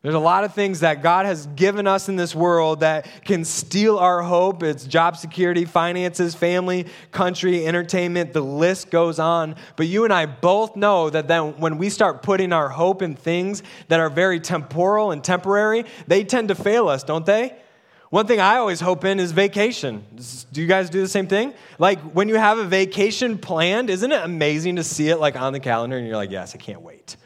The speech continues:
I love you all, but I can't wait for vacation," okay? You see, it's hope. It's something I look forward to. And then we get to vacation, and guess what? I'm on vacation, and then, oh, after a week, it's done.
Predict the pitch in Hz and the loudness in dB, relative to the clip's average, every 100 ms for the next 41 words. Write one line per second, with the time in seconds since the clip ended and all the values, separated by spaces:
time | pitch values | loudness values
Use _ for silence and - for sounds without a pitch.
0 | _ _ _ _ - 117 143 240 202 143 | _ _ _ _ -4 0 2 2 0 0
1 | 117 110 151 - - _ _ 120 160 156 | 0 0 -2 -8 -20 _ _ -2 0 2
2 | 190 175 156 151 151 135 135 127 120 98 | 0 0 -2 -4 -4 -2 -2 -4 -4 -10
3 | 98 123 143 180 202 - _ _ _ _ | -8 -2 0 0 -6 -14 _ _ _ _
4 | _ _ - 180 190 233 202 - - 277 | _ _ -8 -4 2 4 4 0 2 2
5 | 175 123 175 233 214 214 190 190 165 247 | 2 -2 -2 -2 0 2 4 2 0 2
6 | 220 - 170 175 214 233 165 277 - 190 | 2 0 -2 2 2 0 0 0 0 2
7 | 185 170 170 160 202 202 202 214 214 254 | 2 2 -2 0 -2 -2 2 2 4 4
8 | 202 131 - - 170 202 240 220 196 240 | 4 0 -12 -2 0 2 2 2 2 2
9 | 277 - 196 208 208 226 220 220 - _ | 0 -2 -4 -2 0 2 0 -6 -18 _
10 | _ 175 208 - 220 214 220 240 254 208 | _ 0 0 2 0 2 0 0 -4 0
11 | 311 320 202 | 2 2 -2